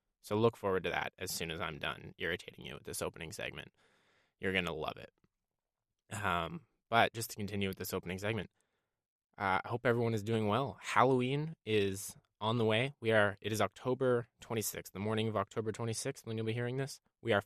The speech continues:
five days away from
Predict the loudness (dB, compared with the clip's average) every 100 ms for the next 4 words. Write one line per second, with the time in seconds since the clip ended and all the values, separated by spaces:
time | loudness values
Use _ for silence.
0 | 4 8 8 6 4 2 4 2 2 0
1 | -8 _ _ _ _ _ _ _ 0 4
2 | 4 0 -10